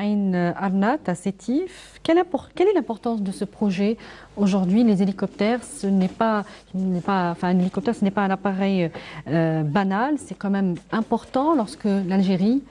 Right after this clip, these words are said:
se lance dans la fabrication de ce type de véhicule, de, d'appareil.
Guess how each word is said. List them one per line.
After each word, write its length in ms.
se 120
lance 320
dans 320
la 120
fabrication 640
de 100
ce 140
type 440
de 120
véhicule, 460
de, 280
d'appareil. 380